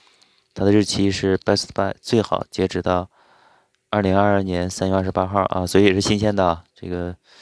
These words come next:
表示感谢啊。这个是蔬菜油，它这个写的好像也是，刚才我看了，上面写着 cholesterol free 啊，就是没有胆固醇，free 呢指的是不包含啊，不包含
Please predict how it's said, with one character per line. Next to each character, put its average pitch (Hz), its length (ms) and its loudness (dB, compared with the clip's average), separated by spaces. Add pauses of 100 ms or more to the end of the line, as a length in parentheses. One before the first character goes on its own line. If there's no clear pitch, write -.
(600)
表 85 140 -2
示 90 100 -4
感 90 160 0
谢 92 160 0
啊。 87 300 0 (200)
这 - 160 -14
个 90 140 -8
是 90 180 -6
蔬 90 200 -4
菜 92 180 -4
油， 85 260 -2 (580)
它 95 140 -6
这 92 160 2
个 92 140 2
写 87 280 -2
的 90 260 -2
好 90 160 -2
像 92 240 -2
也 90 120 0
是， 92 480 0 (920)
刚 95 120 -6
才 98 120 0
我 92 100 6
看 110 180 -2
了， 95 140 0
上 95 160 -4
面 92 120 -2
写 90 200 -2
着 90 180 -2 (200)
cholesterol 95 720 4
free 95 500 0
啊， 92 300 -12
就 - 160 -14
是 92 100 -12
没 92 140 0
有 104 80 4
胆 90 160 -2
固 95 100 -2
醇， 90 240 -4
free 117 300 6
呢 92 100 -2
指 87 140 -6
的 87 100 -6
是 92 240 -4 (460)
不 107 100 -8
包 107 160 4
含 85 220 -6
啊， 87 200 -10 (120)
不 101 100 -4
包 95 160 0
含 90 320 -4